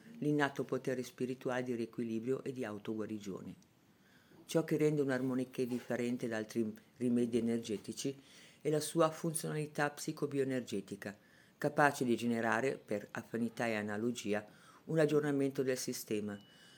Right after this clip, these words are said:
corrispondente laddove esiste disarmonia. Questa operatività non è mai in contrasto con il sistema risonante,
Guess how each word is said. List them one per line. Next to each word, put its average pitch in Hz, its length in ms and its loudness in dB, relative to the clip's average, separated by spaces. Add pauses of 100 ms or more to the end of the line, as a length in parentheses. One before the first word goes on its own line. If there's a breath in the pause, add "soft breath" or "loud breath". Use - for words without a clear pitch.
(140 loud breath)
corrispondente 139 960 0
laddove 131 460 2
esiste 107 400 -2
disarmonia. 101 680 -6 (920 soft breath)
Questa 143 280 2
operatività 135 720 0
non 135 160 2
è 127 80 2
mai 123 220 0 (240)
in 131 120 -4
contrasto 123 540 -2
con 127 100 2
il 113 80 2
sistema 120 460 -2
risonante, 113 680 -4